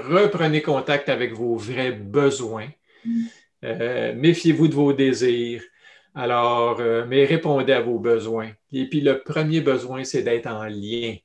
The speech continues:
Speaker 1: c'est d'être en réseau, c'est d'être bien accompagné, c'est de sentir qu'il y a du monde fin autour de nous autres, gentil, honnête, généreux,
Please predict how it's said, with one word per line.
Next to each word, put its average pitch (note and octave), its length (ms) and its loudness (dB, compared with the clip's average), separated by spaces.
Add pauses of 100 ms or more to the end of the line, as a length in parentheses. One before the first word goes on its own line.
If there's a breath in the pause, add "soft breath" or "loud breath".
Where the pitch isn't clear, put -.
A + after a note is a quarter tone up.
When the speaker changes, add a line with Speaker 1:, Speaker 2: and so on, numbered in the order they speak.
Speaker 1:
c'est - 180 -6
d'être B2 220 -2
en A2 180 -6
réseau, G#2+ 460 -6
c'est - 180 -2
d'être A#2+ 240 -2
bien C3 220 -4
accompagné, A2+ 840 -6
c'est - 280 -10
de - 40 -20
sentir C3 420 -4
qu'il C3 100 -2
y - 20 -2
a G2+ 40 -6
du A2 80 -12
monde A#2+ 300 -8
fin C#3 380 -4
autour B2 340 -2
de A#2 100 -4
nous A2 220 -10
autres, A#2+ 220 -6
gentil, B2 720 -6
honnête, B2 480 -2
généreux, A2+ 680 -6